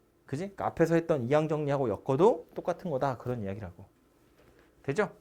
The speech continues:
그래서 어쨌든 독립시행의 확률이라는 건 똑같은 시행을 N번 했을 때, 똑같은 시행을 N번 했을 때 내가 원하는 사건이 R번 일어날 확률이야. 당연히 독립이기 때문에 매번 시행할 때마다 확률은 P로 정해져 있고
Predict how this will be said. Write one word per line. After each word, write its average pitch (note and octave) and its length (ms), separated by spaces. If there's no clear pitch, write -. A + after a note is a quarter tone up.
그래서 - 160
어쨌든 F#3+ 360
독립시행의 F3 600
확률이라는 F3 540
건 E3 340
똑같은 A#3+ 440
시행을 G#3 400
N번 D3+ 480
했을 E3 340
때, C3 300
똑같은 G#3 420
시행을 F#3 400
N번 D3+ 400
했을 D#3+ 320
때 B2 360
내가 C#3 280
원하는 D3+ 380
사건이 D3+ 480
R번 F3 420
일어날 B2 320
확률이야. A#2 440
당연히 F#3 420
독립이기 F3 540
때문에 D#3 500
매번 G3+ 480
시행할 G3 480
때마다 E3+ 360
확률은 F#3 440
P로 F#3+ 260
정해져 C3 360
있고 G#2 380